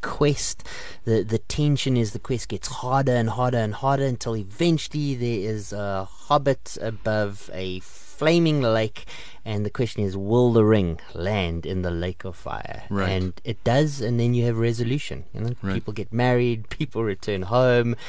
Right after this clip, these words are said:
Speaker 1: um, happily ever after. The,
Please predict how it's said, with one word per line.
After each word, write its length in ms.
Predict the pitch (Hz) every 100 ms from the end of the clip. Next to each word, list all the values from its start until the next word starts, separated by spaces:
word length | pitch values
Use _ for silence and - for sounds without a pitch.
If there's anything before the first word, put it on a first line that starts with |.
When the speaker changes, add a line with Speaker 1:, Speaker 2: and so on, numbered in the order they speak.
| - - -
Speaker 1:
um, 340 | 101 101 101
happily 640 | 92 110 - - 107 107 -
ever 480 | 101 98 95 92 -
after. 440 | 95 98 - 82
The, 240 | 80 98